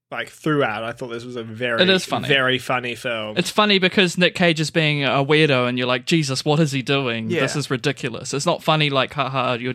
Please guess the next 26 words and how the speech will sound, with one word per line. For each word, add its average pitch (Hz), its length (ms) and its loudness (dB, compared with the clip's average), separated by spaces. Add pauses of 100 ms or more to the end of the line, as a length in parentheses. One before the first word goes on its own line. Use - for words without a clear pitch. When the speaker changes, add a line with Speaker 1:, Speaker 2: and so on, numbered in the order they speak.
(140)
Speaker 2:
you're 135 120 0
Speaker 1:
I, 175 60 4
Speaker 2:
telling 208 260 4
Speaker 1:
I 165 140 4
Speaker 2:
a 214 40 4
Speaker 1:
don't, 220 200 4
Speaker 2:
joke." - 140 -4
Speaker 1:
no, 190 200 4
I 208 160 4
don't 302 220 0
know, 285 180 4
man. 180 400 4 (120)
You 180 200 0
think 208 320 -2
about 190 320 2
Jim 180 260 0
Carrey 175 460 2
and 147 80 -2
his, 151 180 -6
like, 143 160 -2
wacky 156 800 -4 (300)
Speaker 2:
Jim 240 180 -2
Carrey 214 320 4
does 185 160 4
it 127 160 0
better. 120 360 -2